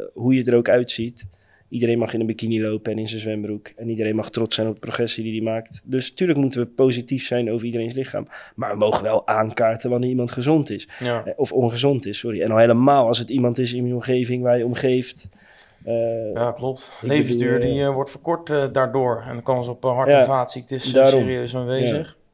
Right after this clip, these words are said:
Speaker 2: Ja, want je zei net ook, eh, bikini en zwembroek. Heb je ooit als periode gehad dat je niet in een zwembroek durfde te lopen ook?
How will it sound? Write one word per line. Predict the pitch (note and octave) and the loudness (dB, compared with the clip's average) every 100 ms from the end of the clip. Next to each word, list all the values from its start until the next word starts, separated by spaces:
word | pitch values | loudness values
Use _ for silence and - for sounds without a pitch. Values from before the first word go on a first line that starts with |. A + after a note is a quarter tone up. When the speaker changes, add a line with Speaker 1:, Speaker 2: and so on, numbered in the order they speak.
| _ B2+ | _ -4
Speaker 2:
Ja, | C3+ | -2
want | B2+ | -2
je | |
zei | B2+ D3+ | 2 2
net | D3+ D3+ | 2 0
ook, | D3 | -2
eh, | C#3+ | -4
bikini | B2+ B2+ C#3+ C#3+ | -6 -10 -8 -4
en | C3+ | -4
zwembroek. | C3+ D3 B2 B2 B2+ | -2 -2 -2 -10 -6
Heb | B2+ C3 | -6 -2
je | |
ooit | C3 B2+ | -4 -4
als | B2+ - | -6 -4
periode | C3 C3 B2+ | -2 0 0
gehad | A#2+ B2 | -2 -6
dat | A#2+ | -8
je | C3 | -8
niet | B2 | -6
in | B2 | -8
een | |
zwembroek | A#2 C#3 B2 A2+ | -6 -6 -6 -6
durfde | A#2 A2+ | -6 -6
te | - | -6
lopen | A2+ A2+ A2+ | -4 -4 -4
ook? | A2 - | -6 -8